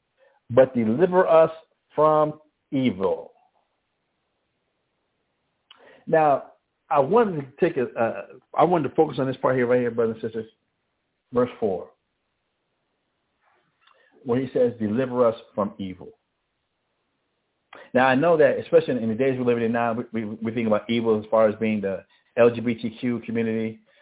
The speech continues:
evil being, um, uh, being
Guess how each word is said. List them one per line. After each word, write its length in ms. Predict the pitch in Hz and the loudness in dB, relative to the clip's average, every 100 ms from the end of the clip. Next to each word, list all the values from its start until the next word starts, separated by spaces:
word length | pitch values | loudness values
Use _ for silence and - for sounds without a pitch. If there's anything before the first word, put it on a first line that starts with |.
| _ _ | _ _
evil 260 | 120 120 113 | -2 0 0
being, 460 | 117 113 110 107 | -2 0 -2 -2
um, 480 | 104 98 92 92 87 - _ _ | -2 -2 -2 -6 -10 -18 _ _
uh, 360 | 95 90 87 87 - | -2 -2 -4 -8 -6
being 200 | 107 | -4